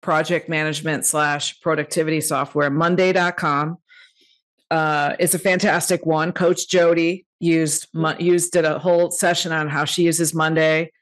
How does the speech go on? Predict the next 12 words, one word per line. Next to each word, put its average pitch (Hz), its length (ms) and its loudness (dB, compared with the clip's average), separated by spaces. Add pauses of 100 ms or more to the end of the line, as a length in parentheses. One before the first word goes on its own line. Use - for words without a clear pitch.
(400)
and 151 320 0 (180)
presented 170 420 2
to 175 100 -2
the 160 340 2
Empire 156 640 0
people 160 300 0
in 160 80 0
the 156 100 0
Academy. 156 680 0
And 151 200 -4
we 151 120 -2
also 151 720 0